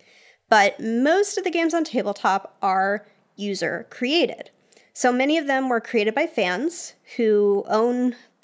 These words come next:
a game like Civilization, and they scan all the components of the game and upload them to Tabletop Simulator as a mod,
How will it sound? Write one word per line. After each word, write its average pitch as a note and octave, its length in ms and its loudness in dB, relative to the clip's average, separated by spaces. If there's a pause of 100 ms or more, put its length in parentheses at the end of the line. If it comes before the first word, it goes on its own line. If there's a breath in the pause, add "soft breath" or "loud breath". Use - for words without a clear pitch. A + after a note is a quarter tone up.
a A3+ 80 0
game G3+ 340 -2
like F#3 300 -4
Civilization, A#3 840 -2 (360 soft breath)
and A3 140 2
they G#3 80 2
scan A3 420 -2 (160)
all G#3+ 220 2
the C#4+ 80 -4
components A#3+ 640 -4 (240)
of C#4+ 180 4
the A#3+ 100 0
game G3 360 -4 (640 soft breath)
and A3 160 4
upload A#3+ 340 2
them G3 160 -2
to G#3+ 120 -6
Tabletop G3+ 460 -6
Simulator G#3+ 400 -2
as G3+ 140 -4
a G3+ 40 -2
mod, D4+ 460 0